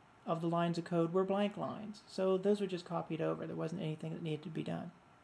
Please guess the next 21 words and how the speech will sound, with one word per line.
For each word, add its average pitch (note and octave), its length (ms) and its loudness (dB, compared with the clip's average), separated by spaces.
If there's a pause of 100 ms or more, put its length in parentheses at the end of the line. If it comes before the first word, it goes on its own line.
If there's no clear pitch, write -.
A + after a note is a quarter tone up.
(800)
Fourteen A3+ 680 4
percent F3+ 640 -6 (160)
of E3+ 120 -6
the E3 60 -2
lines D#3+ 340 0
of D#3 100 -4
code E3 420 2
were G3 100 0
comments. F#3+ 600 0 (260)
So A3+ 120 0
the A3 100 2
comment A#3+ 460 4
character E3+ 500 2
here F#3+ 420 -2
at F3+ 100 -4
the E3 80 -2
left-hand E3 540 0
side E3 300 -2
of D#3 60 -10
the D3+ 80 -4
line E3 420 0